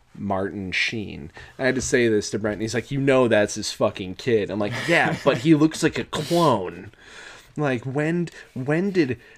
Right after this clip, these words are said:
Speaker 1: having a child mean that you literally just made a clone of yourself? Like, he,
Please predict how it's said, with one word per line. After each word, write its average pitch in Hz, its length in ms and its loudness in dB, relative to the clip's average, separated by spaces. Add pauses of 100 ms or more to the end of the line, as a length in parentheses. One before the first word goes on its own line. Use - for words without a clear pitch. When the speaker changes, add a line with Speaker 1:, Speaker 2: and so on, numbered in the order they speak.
Speaker 1:
having 143 460 0
a 113 60 0
child 113 760 0
mean 110 260 -2
that 110 160 -2
you 117 160 2
literally 127 380 0
just 120 260 -4
made 120 160 0
a 107 60 0
clone 123 680 -2
of 98 140 -4
yourself? - 840 -10 (600)
Like, 117 160 -4
he, 135 300 0